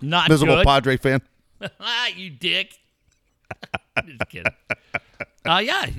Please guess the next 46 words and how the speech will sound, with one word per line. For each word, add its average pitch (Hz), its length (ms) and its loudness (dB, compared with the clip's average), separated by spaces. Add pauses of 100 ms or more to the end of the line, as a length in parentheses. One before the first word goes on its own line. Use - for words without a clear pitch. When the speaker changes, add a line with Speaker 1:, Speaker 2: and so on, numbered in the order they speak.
(120)
Speaker 1:
it 151 80 -4
was 185 220 -8
great. 190 340 -6
Speaker 2:
That 123 160 4
is 117 160 -2
cool. - 160 -10
I 160 100 0
mean, 202 120 -4
that 202 140 0
is 196 200 0
nice 151 220 -4
that 131 100 -10
he 131 60 -6
was, 131 180 -6
he'd 123 220 -8
go 131 100 -4
out, 117 160 -4
because 139 220 -10
it's - 100 -12
not 139 160 -6
easy. 107 280 -6
You 101 60 -12
gotta 104 240 -4
think, 95 460 -12 (100)
saying, 123 360 -4
"My 131 160 -6
team's 143 260 -8
a 127 60 -2
last 120 320 -8
place 98 240 -8
team, 110 320 -6
and 110 100 -6
I'm 123 120 -2
gonna 120 160 -6
go 101 200 -2
out 110 160 0
and 107 160 -14
possibly, 117 600 -6 (240)
this 165 160 -8
might 170 160 -2
not 170 160 -4
be 170 100 0
a 160 60 -2
fun 170 200 -2
evening." 190 280 -10 (180)
Speaker 1:
Yeah. 339 260 -2